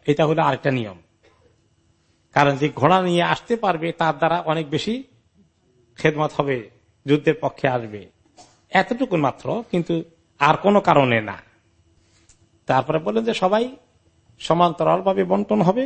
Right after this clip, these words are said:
সবার সমান অধিকার, তোমরা এই নিয়ে আর ঝগড়া করো না। ঝগড়া থেমে গেল। ওনারা বুঝলেন যে আমরা আসলে উল্টাপাল্টা করে ফেলেছিলাম।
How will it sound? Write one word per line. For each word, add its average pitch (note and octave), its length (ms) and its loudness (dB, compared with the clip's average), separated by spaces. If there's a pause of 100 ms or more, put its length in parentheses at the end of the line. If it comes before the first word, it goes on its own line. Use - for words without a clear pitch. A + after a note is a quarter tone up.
সবার E3 360 0
সমান C3+ 200 -6
অধিকার, A2+ 400 -10
তোমরা D3 200 -4
এই C#3 80 -2
নিয়ে C3 220 0
আর B2 220 0
ঝগড়া B2+ 260 0
করো C#3 160 -10
না। F3+ 100 -8
ঝগড়া C#3 260 -4
থেমে C3 260 -8
গেল। F#2 180 -16 (560)
ওনারা D3 180 6
বুঝলেন D3 340 4
যে C#3+ 80 -2
আমরা C#3 240 0
আসলে B2+ 280 -4
উল্টাপাল্টা C3 460 -6
করে A#2 200 -12
ফেলেছিলাম। - 540 -20